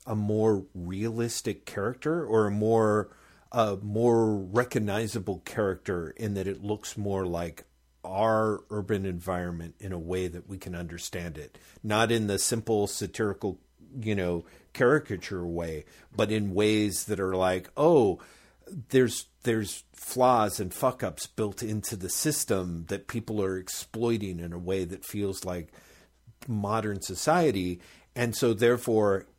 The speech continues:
in the second half of the book, when the second half of the character, the second character of Judge Dredd essentially gets dragged to hell and back, to me, it's a lot more horrifying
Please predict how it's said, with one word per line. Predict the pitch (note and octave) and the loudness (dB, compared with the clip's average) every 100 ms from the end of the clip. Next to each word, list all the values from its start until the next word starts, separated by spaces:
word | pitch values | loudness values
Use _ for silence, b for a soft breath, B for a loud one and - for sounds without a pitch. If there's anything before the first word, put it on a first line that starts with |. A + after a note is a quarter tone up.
| - | -6
in | A#2+ D3 F3 | 0 2 2
the | D#3 | 0
second | - C3 - G2 | 0 -2 -2 -6
half | G2 F#2+ - | -4 -6 -6
of | F2 | -8
the | F2 | -4
book, | A#2 A#2 F2 - | 4 4 4 -6
when | F2+ G2 G2 F2+ F2+ - _ _ A2+ | -6 -4 -2 -4 -8 -16 _ _ -8
the | G#2 F#2 | -4 -2
second | - - A#2+ - G#2+ - | -2 -2 -2 -2 -10 -8
half | - G2 F2+ | -4 -2 -2
of | F#2 - | -8 -10
the | F2+ | -12
character, | - A2 G2+ G2 - | -4 -2 0 -2 -8
the | G2 G#2 | -4 -4
second | - C#3 C3 A#2+ | 0 2 2 -2
character | F2+ C3 B2+ A#2+ A2+ E2+ - b b b - | 0 2 2 2 -4 -4 -10 b b b -2
of | A2 A#2 G#2 | 4 4 4
Judge | A2+ G2+ F2 - | 2 2 0 2
Dredd | A2 G#2 F2 - b b | 4 6 4 -2 b b
essentially | B2+ B2 C3 B2 - G#2 G2 F2 - | 0 0 -2 -2 -4 -2 -2 -4 -10
gets | G#2+ A2+ - | -2 -2 -2
dragged | - G#2+ G2+ F#2+ F2+ E2 - _ _ - | -2 2 4 2 -2 -6 -16 _ _ -10
to | A#2+ | -6
hell | G2 D#3+ A#3 | 0 2 4
and | A2+ E2+ | 2 -2
back, | F2+ E2+ E2 - - b b - | -4 -4 -6 -10 -20 b b -8
to | A2+ | -2
me, | G#2+ D3+ D3+ - - | 2 4 2 0 -2
it's | A#2 - | -2 0
a | A#2 | -2
lot | G2+ G2 G2+ A2+ - | -2 -2 -2 -2 -4
more | G#2 F#2+ | -2 -2
horrifying | D2 F#2+ F2+ - E2+ D#2+ D2+ C#2+ | 0 0 0 -4 -8 -8 -12 -16